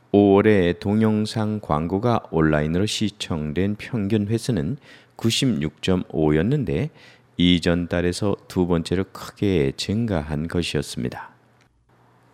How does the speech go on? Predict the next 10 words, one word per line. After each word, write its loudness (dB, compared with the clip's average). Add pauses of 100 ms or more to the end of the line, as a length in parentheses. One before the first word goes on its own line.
사 0
번은 2 (140)
글의 6
내용과 4
일치하지 -2 (100)
않지만 -4
해석을 0
해보면 -2
다음과 -2
같습니다. -10